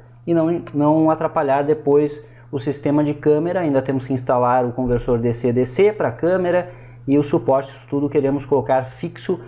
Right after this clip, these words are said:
aqui na tampa superior desta caixa. E também tive o cuidado aqui de fazer soquetes isoladores. Observe, aqui eu tenho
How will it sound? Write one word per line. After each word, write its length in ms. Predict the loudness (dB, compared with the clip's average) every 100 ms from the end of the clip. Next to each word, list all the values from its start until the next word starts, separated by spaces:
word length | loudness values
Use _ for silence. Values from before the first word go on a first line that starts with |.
| -18 -6
aqui 280 | -6 -4 -6
na 120 | -6
tampa 420 | -2 -2 0 -2
superior 520 | -4 -2 0 4 4
desta 300 | 2 0 -2
caixa. 600 | -2 0 2 0 -4 -16 -18 -20 -20 -20 -4
E 80 | -4
também 520 | 0 0 2 0 0
tive 300 | -8 -6 -4
o 40 | -2
cuidado 460 | -2 2 2 2
aqui 180 | -2 -4
de 100 | -10
fazer 280 | -2 0 0
soquetes 880 | 0 -4 0 2 2 -2 -12 -14 -16 -16 -16 -18 -18 -18 -18 -2
isoladores. 1200 | 0 4 4 4 2 0 2 0 -2 -10 -16 -10
Observe, 540 | -8 -8 2 4 4 0
aqui 220 | -2 -2
eu 100 | -2
tenho 520 | 0 2 2 0